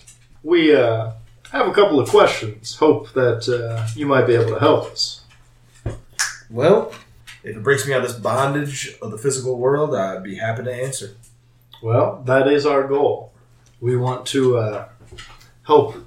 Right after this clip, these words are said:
Speaker 1: clear this curse and free you from the mortal plane. We, uh, would like to know if there's anything you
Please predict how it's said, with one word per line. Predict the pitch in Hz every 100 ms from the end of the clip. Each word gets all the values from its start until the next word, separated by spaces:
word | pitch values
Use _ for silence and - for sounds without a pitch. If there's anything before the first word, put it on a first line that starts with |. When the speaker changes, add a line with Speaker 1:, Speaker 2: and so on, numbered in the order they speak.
| _
Speaker 1:
clear | - 175 160
this | 147 143 -
curse | - 156 170 - -
and | 127 120 117 113 113 - - - _ - _ _ _ _ _ _ _ -
free | - 202 175
you | 131 123 117
from | 113 131 117
the |
mortal | 113 127 117 -
plane. | - 151 143 - - - - - - _ - - - - - - - - - - - - - - -
We, | 131 143 143
uh, | 135 120 113 110 - - - -
would | 127
like | 185 185
to | -
know | 135 185 143 120 113 113 117 113 - - - -
if | 127 113
there's | 127 113
anything | 131 139 123 143 123
you | 135